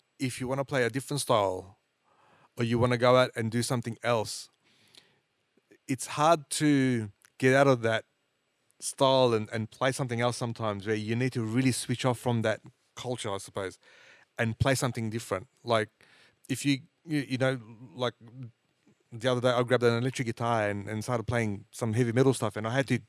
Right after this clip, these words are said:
disconnect from all the flamenco, you know? Sometimes it's hard, you know? Um, and if you're a session musician like,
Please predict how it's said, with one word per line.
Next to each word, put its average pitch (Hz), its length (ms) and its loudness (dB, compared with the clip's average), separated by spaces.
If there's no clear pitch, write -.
disconnect 127 500 0
from 117 240 -2
all 139 560 6
the 123 120 -2
flamenco, 117 460 -2
you 95 120 -8
know? 143 220 -4
Sometimes 196 420 0
it's 139 100 -6
hard, 151 360 -4
you 113 140 -4
know? 160 260 -2
Um, 120 600 0
and 131 280 -4
if 139 160 -8
you're 151 140 4
a 127 40 4
session 175 380 -2
musician 110 480 -6
like, 117 180 -2